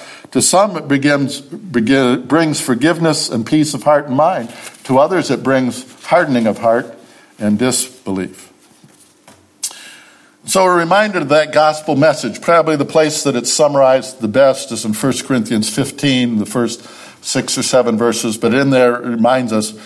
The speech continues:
"Christ died for our sins according to the Scriptures,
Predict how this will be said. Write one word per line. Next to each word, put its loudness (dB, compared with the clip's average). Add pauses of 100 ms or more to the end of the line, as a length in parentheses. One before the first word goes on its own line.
(300)
"Christ 2
died 4
for 2
our 2
sins 0
according 0
to 0
the -4
Scriptures, -6